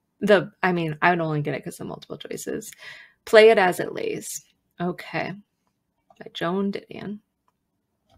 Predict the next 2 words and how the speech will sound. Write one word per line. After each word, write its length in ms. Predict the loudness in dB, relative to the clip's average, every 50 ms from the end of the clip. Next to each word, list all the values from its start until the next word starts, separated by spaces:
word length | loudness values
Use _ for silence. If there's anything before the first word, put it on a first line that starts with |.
| _ _ _ _ _ _ _ _ _ _ _ _ _ _ _ _ _ _ _ _ _ _ _ _ _ _ _ _ _ _ _ _ _
Who 440 | 0 2 2 4 2 2 0 -2 -8 _
wrote 380 | -8 -6 -4 -2 -4 -4 -6